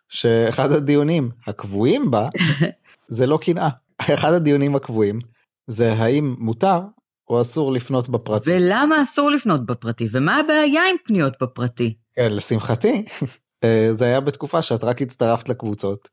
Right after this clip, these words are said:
Speaker 2: ולא הבנתי מה הבעיה לפנות בפרטי.
Speaker 1: כן, וכמוני באותה תקופה, את חשבת, אה, שכן, ש-, זאת אומרת, זה לגיטימי לגמרי לפנות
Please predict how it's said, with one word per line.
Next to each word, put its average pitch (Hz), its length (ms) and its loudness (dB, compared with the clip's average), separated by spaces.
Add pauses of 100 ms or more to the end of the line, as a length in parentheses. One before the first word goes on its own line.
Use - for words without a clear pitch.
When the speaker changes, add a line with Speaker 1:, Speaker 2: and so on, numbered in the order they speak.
(100)
Speaker 2:
ולא 120 200 2
הבנתי 180 640 0
מה 160 180 2
הבעיה 247 520 2
לפנות 147 400 -2
בפרטי. 175 640 -4 (220)
Speaker 1:
כן, 269 200 2 (240)
וכמוני 123 1400 2
באותה 120 280 2
תקופה, 104 480 -4
את 113 100 -6
חשבת, 160 560 0
אה, 175 420 2
שכן, 185 500 -2
ש-, - 100 -8
זאת 110 280 -2
אומרת, 107 260 -6 (260)
זה 117 100 -2
לגיטימי 120 380 2
לגמרי 113 440 2 (380)
לפנות 135 560 0